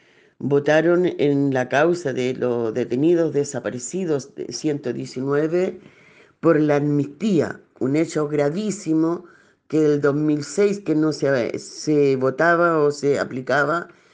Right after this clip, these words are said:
en causas de derecho humano esta amnistía que tanto hemos luchado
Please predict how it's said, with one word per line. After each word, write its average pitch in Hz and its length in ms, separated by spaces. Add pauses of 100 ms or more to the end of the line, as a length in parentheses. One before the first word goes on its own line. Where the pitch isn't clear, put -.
(460)
en 131 160
causas 151 460
de 139 80
derecho 139 360
humano 147 480
esta 147 320
amnistía 156 640
que 147 180
tanto 185 440
hemos 165 220
luchado 156 680